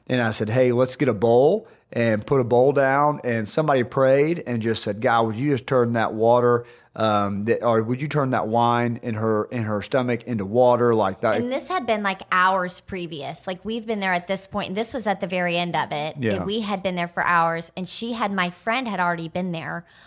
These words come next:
Speaker 2: a long time. So it wasn't like she was continued to be inebriated or in-, she was not, like, she wasn't
Speaker 1: Yeah.
Speaker 2: that she was drunk. She literally was, this was this thing that she kept using
Speaker 1: Yeah.
Speaker 2: to gain control in the situation. And it really was,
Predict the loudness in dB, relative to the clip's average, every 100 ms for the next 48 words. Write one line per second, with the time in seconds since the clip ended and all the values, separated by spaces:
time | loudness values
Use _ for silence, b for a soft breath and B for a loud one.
0 | B B 0 2 0 -2 -2 -2 -2 -4
1 | -2 0 0 0 -4 -4 -4 -6 -4 -4
2 | -6 -6 -8 -6 -6 -4 -6 -8 -8 -6
3 | -4 -6 -6 -8 -8 -8 -8 -10 -10 -12
4 | -10 -6 -4 -4 0 0 2 -2 -4 _
5 | _ -16 -4 0 0 0 -2 -4 -8 -8
6 | -6 -2 0 0 -6 -8 -6 -6 -4 -4
7 | -4 -4 0 2 2 -2 -8 -18 b b
8 | b -4 -2 -2 -6 -8 -8 -4 -4 -4
9 | -8 -10 -10 -8 -10 -10 -12 -10 -10 -10
10 | -4 -2 -2 -6 b b _ -6 -4 -6
11 | -6 -8 -8 -6 -4 -4 -8 -10 -12 -12
12 | -10 -10 -10 -10 -10 -12 b b b b
13 | -4 -2 0 0 0 2 4 4 4 0
14 | -4